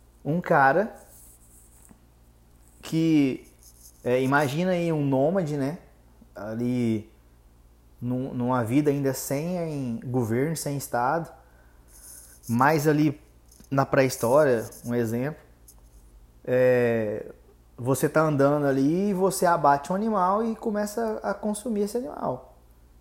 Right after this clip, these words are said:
E aí você fez porque você tem força, porque você pode. E aí surge um cara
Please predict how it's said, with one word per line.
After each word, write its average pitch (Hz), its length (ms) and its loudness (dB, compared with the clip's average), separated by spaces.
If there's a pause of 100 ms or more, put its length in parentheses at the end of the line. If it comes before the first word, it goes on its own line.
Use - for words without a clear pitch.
(1300)
E - 60 -2
aí 151 100 4
você 165 160 0
fez 180 240 4
porque - 120 -8
você 185 80 2
tem 156 180 -2
força, 170 360 -2
porque - 120 -10
você 151 120 0
pode. 143 580 0 (1900)
E - 60 0
aí 190 180 6
surge 202 280 2
um 208 120 0
cara 190 540 2